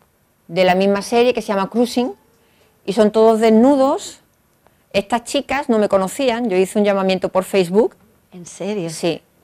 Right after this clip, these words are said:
Speaker 1: Yo dije, "Quiero hacer desnudos al aire libre. Eh, no me importa si sois altas, bajas, chicos también, chicos y chicas.
Speaker 2: Sí, sí, sí.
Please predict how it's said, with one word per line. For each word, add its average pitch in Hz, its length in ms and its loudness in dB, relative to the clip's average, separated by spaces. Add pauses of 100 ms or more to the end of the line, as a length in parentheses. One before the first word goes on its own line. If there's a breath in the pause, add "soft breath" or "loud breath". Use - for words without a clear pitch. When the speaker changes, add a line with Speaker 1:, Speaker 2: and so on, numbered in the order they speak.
(240)
Speaker 1:
Yo 185 160 2
dije, 170 560 0
"Quiero 196 200 2
hacer 202 400 0
desnudos 202 840 0 (140)
al 170 200 0
aire 170 200 2
libre. 160 440 -4 (1080 soft breath)
Eh, 190 220 2
no 202 120 2
me 233 60 8
importa 254 400 2
si 254 120 -4
sois 233 360 0
altas, 165 640 -2
bajas, 185 500 -4 (180)
chicos 220 260 -2
también, 165 300 -4
chicos 190 260 -6
y 175 60 -4
chicas. - 300 -18
Speaker 2:
Sí, 185 100 -14
sí, 165 180 -14
sí. 156 220 -18